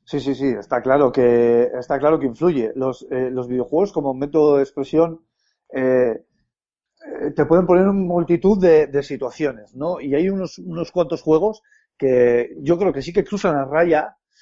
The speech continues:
y hay otros juegos que la, que la, que la bordean y no llegan a, a cruzarla y que están bastante bien.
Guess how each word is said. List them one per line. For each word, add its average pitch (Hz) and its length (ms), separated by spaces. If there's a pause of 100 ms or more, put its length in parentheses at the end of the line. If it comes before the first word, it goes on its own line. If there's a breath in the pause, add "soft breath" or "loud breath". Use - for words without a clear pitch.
(260 soft breath)
y 123 120
hay 139 100
otros 160 240
juegos 185 400
que 139 200
la, 127 340
que 139 100
la, 113 360
que 131 100
la 113 160
bordean 170 720
y 123 240
no 131 100
llegan 127 320
a, 120 220
a 117 100
cruzarla 143 480
y 123 80
que - 60
están 120 240
bastante 139 400
bien. 104 220